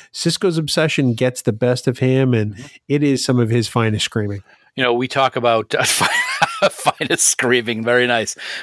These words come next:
Speaker 2: We've talked about in the past Kirk's obsession in Obsession and in Conscience of the King just last week. But,
Speaker 1: Yeah.
Speaker 2: uh, boy, that gets trumped in a big way by, uh, by Sisko's obsession with Eddington, because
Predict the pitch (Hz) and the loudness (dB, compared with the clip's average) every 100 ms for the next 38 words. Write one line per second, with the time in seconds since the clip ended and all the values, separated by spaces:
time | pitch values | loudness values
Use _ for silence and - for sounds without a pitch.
0 | - 151 147 151 143 135 131 123 117 113 | -2 0 2 0 0 2 2 0 -2 -8
1 | - 113 117 - - 127 131 - 104 - | 0 2 2 0 -2 0 0 -2 -4 -2
2 | 101 - 110 113 110 110 104 _ - 107 | -2 -2 -2 -2 -2 -2 -6 _ -10 -8
3 | 95 - 147 151 101 104 _ _ - 110 | -4 0 2 2 -2 -4 _ _ -4 0
4 | 117 110 - 131 - - 127 123 190 208 | 0 0 2 2 2 0 -2 0 -2 -2
5 | 113 - 131 131 170 233 - - - - | -4 -2 0 0 -2 -6 -6 -16 -18 -18
6 | - - - 127 120 139 127 120 - 151 | -20 -10 -2 0 0 2 2 0 -2 0
7 | 139 117 127 131 151 - - 156 151 - | 0 0 -4 0 -2 -2 -4 -2 0 0
8 | 120 92 139 117 131 139 120 101 110 110 | -2 0 -2 0 0 2 0 0 0 0
9 | 110 107 90 120 113 - 131 - 123 107 | -2 -4 -6 -4 -4 -2 -4 -2 -2 -2
10 | 110 - 117 - 107 107 107 120 120 - | -4 -2 -2 -2 -4 -2 0 0 0 -4
11 | 101 101 - 110 101 | -6 -6 0 0 0